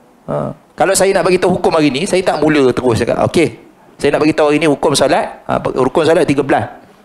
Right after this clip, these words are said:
Sebut satu, dua, tiga, empat, lima, okey, selesai. Wabillahi taufiq hidayah, assalamualaikum." Tak, tak macam tu, kan? Dia mesti ada cerita-cerita sikit, mesti ada huraian-huraian sikit. Macam tu lah Al-Quran. Ha, jadi Imam Ibn Qayyim kata,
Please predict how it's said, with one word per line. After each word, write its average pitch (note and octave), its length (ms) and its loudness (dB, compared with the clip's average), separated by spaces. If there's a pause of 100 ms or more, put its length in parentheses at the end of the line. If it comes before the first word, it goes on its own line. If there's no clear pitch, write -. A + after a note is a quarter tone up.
(120)
Sebut D#3 320 0
satu, B2 240 0
dua, A2 160 -2
tiga, A2+ 160 -2
empat, - 160 0
lima, C3+ 240 0
okey, B2+ 240 -2
selesai. A#2 400 0
Wabillahi A2 320 -2
taufiq A#2+ 240 -2
hidayah, C3+ 240 0
assalamualaikum." G#2+ 640 -2 (480)
Tak, - 120 -8 (120)
tak G3 80 -2
macam G#3 160 -2
tu, D#4 80 -2
kan? C3+ 120 -2 (260)
Dia - 80 -8
mesti A#3+ 160 2
ada F#3 80 2
cerita-cerita F#3+ 560 0
sikit, D4+ 200 0 (120)
mesti E3+ 240 0
ada F3 80 2
huraian-huraian E3 480 2
sikit. A3+ 280 -4 (360)
Macam - 240 -2
tu G#3 160 -2
lah A#2+ 80 2
Al-Quran. - 300 -2 (380)
Ha, - 60 -2 (140)
jadi D#3+ 240 2 (480)
Imam B2+ 320 0
Ibn A#2+ 240 -4
Qayyim C3 240 0
kata, F#3 180 2